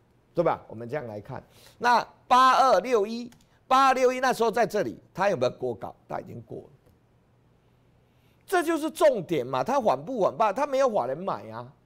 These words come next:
它没有法人买就自己这样上去了。那如果法人开始买，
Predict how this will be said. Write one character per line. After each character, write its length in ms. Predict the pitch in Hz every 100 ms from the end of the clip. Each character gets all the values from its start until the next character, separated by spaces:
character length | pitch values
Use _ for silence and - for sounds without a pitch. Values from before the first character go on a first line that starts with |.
| _
它 200 | - 330 254
没 180 | 220 233
有 140 | 285
法 180 | 233 156
人 140 | 143 202
买 240 | 240 120
就 160 | 156 240
自 160 | 254
己 100 | 175 110
这 120 | 202
样 140 | 190
上 240 | 175 190 139
去 220 | - 156
了。 100 | 95 - _ _ _ _ _ _ -
那 180 | 285 302
如 140 | 277
果 140 | 294
法 200 | 185 156
人 160 | 139 180
开 200 | 180 247
始 100 | 196
买， 260 | 156 117